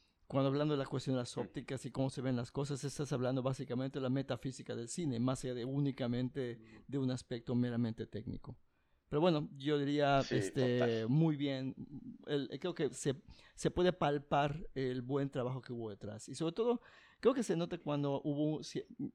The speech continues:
Speaker 1: no, ninguna pro-, producción está exenta de problemas y retos. Ya nos has mencionado que se cayó dos veces la, el financiamiento.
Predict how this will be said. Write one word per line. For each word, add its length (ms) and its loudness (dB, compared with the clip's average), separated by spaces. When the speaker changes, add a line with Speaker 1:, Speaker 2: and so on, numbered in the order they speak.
Speaker 1:
no, 360 6
ninguna 420 10
pro-, 280 -2
producción 380 2
está 140 -2
exenta 340 -2
de 80 2
problemas 540 0
y 20 -8
retos. 400 -6
Ya 140 0
nos 100 -4
has 140 -6
mencionado 340 -2
que 80 -14
se 140 -14
cayó 320 -4
dos 320 -2
veces 300 -6
la, 200 -4
el 160 -8
financiamiento. 720 -6